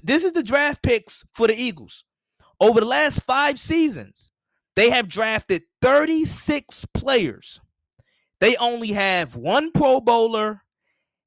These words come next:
and zero first-team All-Pros. That one Pro Bowler now plays for the Indianapolis Colts. His name is Carson Wentz. He's no longer a Philadelphia Eagle.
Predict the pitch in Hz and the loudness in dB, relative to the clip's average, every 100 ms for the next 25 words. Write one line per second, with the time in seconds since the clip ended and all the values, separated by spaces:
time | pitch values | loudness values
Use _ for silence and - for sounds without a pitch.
0 | _ 196 214 208 175 110 120 - 220 285 | _ 2 4 2 -2 -12 -14 -2 4 6
1 | 302 240 220 214 208 - 220 220 202 - | 6 4 2 2 0 -2 2 2 0 -4
2 | 208 185 175 170 156 151 107 - - - | -4 -2 -2 -2 -2 -2 -4 -8 -20 -20
3 | _ _ _ - 202 220 117 147 226 262 | _ _ _ 0 2 2 0 0 0 0
4 | 220 247 254 262 277 277 277 - 123 156 | 2 2 2 0 -2 -4 -8 -12 -8 -2
5 | 196 208 180 208 196 190 175 180 175 170 | -2 -2 -2 -2 -2 -2 -6 -6 -4 -4
6 | 165 156 151 143 - 123 95 - - - | -4 -6 -8 -8 -6 -6 -6 -18 -18 -6
7 | 156 147 180 180 170 - 180 156 147 143 | -6 -2 -4 -2 -6 -2 0 0 -2 -10
8 | 123 120 - - - _ _ _ _ _ | -8 -8 -10 -14 -16 _ _ _ _ _
9 | _ _ _ _ - _ 180 175 165 156 | _ _ _ _ -20 _ -6 -4 -2 -2
10 | 151 147 131 123 127 117 110 - 110 90 | -2 -2 -4 -6 -8 -8 -10 -10 -12 -12
11 | 90 | -16